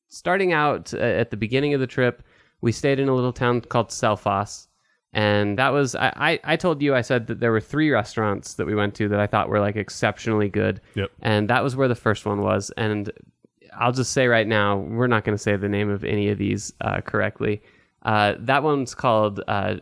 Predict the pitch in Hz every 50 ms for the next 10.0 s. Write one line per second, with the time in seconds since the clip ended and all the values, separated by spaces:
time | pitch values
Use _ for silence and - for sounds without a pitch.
0 | - - - - - - - 143 160 170 175 175 160 160 135 - - - - 123
1 | 117 110 98 85 73 73 113 113 - _ _ _ _ _ _ _ _ _ _ -
2 | - - 123 123 123 123 131 120 113 104 90 92 92 92 - - - 214 226 233
3 | - - - 233 190 202 185 - 202 190 170 135 113 - - 107 98 98 87 -
4 | - - 120 123 131 131 123 127 127 123 135 135 120 113 117 127 120 - - 135
5 | 123 113 113 110 113 113 110 104 104 90 73 73 71 65 - - - - 110 107
6 | 104 104 101 101 104 - - 120 120 117 110 113 107 - - - 101 113 - -
7 | - - - - 190 196 - - 156 160 160 160 143 131 127 123 123 123 120 117
8 | 120 123 - - - 110 - - 117 135 151 160 127 117 120 123 123 120 120 117
9 | 113 120 - - 110 107 107 120 120 139 139 82 110 117 117 113 113 110 110